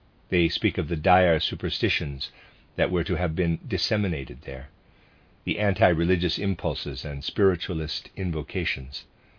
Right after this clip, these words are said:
the nebulous mysticism that we were supposedly going to propound, and so on and so forth. Today, responding to some of these things, at least, I'd like to consider what the aim is of the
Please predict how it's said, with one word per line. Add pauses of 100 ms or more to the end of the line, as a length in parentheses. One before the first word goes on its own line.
(320)
the
nebulous
mysticism (680)
that
we
were
supposedly
going
to
propound, (600)
and
so
on (160)
and
so
forth. (1500)
Today,
responding
to
some
of
these
things, (420)
at
least, (760)
I'd
like
to
consider
what
the
aim
is
of
the